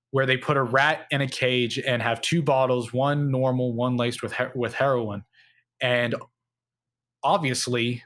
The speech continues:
the one with the heroin is what the rat was addicted to. So they think, like, that's, that's all they go off of, that, "Oh, look, they, it makes you stuck on it." But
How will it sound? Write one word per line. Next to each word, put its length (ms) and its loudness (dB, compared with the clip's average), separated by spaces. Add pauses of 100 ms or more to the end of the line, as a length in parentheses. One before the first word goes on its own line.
the 120 0
one 340 0
with 180 0
the 120 2
heroin 540 2
is 120 -2
what 240 -2
the 120 -4
rat 220 2
was 140 -2
addicted 400 -4
to. 120 -10
So 120 -4
they 120 -2
think, 500 -2 (320)
like, 240 -2
that's, 320 2 (100)
that's 300 2
all 180 4
they 160 2
go 240 0
off 200 0
of, 100 -12
that, 220 -2
"Oh, 120 2
look, 260 2 (140)
they, 180 0 (300)
it 160 0
makes 300 -2
you 360 -2 (480)
stuck 360 -2
on 140 -4
it." 140 -10 (540)
But 380 0